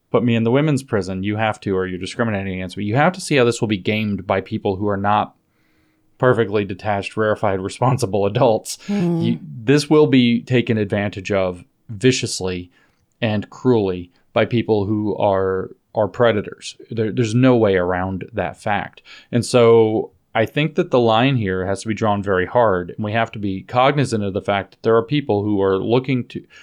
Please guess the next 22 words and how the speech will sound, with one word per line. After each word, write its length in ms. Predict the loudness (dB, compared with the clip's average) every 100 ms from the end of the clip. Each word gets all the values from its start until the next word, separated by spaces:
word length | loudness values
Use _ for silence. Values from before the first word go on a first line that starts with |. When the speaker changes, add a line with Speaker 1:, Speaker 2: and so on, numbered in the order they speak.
| _ _ 0
Speaker 1:
there 100 | 0
are 40 |
people 320 | 2 2 4
who 100 | 4
are 100 | 4
probably 500 | 4 2 4 2 0
just 280 | 0 -2 -4
kind-hearted 640 | -4 -2 0 0 0 -2
and 100 | -8
say, 180 | -8 -6
"Well, 200 | -4 -4
it's 120 | -2
not 180 | -2 -2
their 120 | -4
fault, 320 | 0 4 4 2
and 80 |
we 60 | -4
have 120 | -6
to 80 | -6
figure 260 | -6 -4 -6
this 160 | 0
out." 220 | 0 0